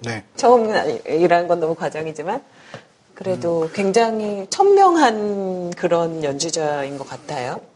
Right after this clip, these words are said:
Speaker 1: 음, 바순이란 악기가 이제 목관 악기 중에
Speaker 2: 네.
Speaker 1: 예를 들면 플룻,
Speaker 2: 네.
Speaker 1: 오보에, 클라리넷, 바순 이렇게 있는데
Speaker 2: 네.
Speaker 1: 바순이 이제 제일 저음을 베이스를 담당하고 있고요.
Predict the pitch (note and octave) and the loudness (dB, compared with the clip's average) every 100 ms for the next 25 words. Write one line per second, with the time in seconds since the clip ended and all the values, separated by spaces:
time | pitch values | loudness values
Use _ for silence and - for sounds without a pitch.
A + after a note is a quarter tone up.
0 | _ - A#2 - - C3+ - F3 E3+ D#3+ | _ -20 -20 -20 -10 -6 -4 -4 -2 2
1 | D#3 C#3 B2+ D#3 D3 B2 B2 A2+ _ _ | 0 0 -8 -6 -4 -2 -4 -8 _ _
2 | - C3 F3+ F3+ F3 E3+ D3+ C3 D3 G#3+ | -10 -2 2 2 0 -2 -2 -4 -6 -6
3 | - _ _ _ F#3+ E3 B2+ B2 - - | -10 _ _ _ -4 -4 -6 -10 -14 -4
4 | F#3+ G#3 B3+ - - _ _ B2+ B2+ D3+ | 0 2 0 -4 -20 _ _ -4 2 2
5 | F#3+ - _ _ _ - D#3 D3 E3 - | 0 -6 _ _ _ -2 0 0 -2 -6
6 | _ A2 - A#2+ - B2 - A2 G#2+ C3+ | _ -8 -6 -8 -10 -12 -10 -12 -10 -12
7 | - _ E3+ D#3 C3 - _ - A#2+ D3+ | -14 _ -6 -6 -8 -18 _ -8 -4 -4
8 | C3+ C3+ C3+ C3+ C3+ C3 _ - C3+ C#3+ | -4 -4 -2 -2 -2 -6 _ 0 2 2
9 | C3 C#3 D3 C#3+ C3+ A2+ A#2 A#2+ A2 F#2+ | 0 0 2 2 -2 -6 -6 -6 -8 -10
10 | - | -14